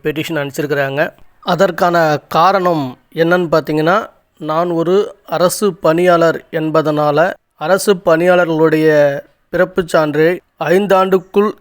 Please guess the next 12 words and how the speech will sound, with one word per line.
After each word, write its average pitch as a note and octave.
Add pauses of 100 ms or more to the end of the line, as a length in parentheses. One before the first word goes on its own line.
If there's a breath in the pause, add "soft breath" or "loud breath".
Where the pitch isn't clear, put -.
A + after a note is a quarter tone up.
(160)
திருத்திக் F#3+
கொள்ள F3
வேண்டும் E3
என்று D#3
சட்டத்தில் E3
சொல்லப்பட்டுள்ளதாகவும், D3+ (240)
ஆ, E3
கூறி F3 (120)
இதேமாரி D#3+ (360)
வழங்க D#3+
இயலாது D#3
என D3+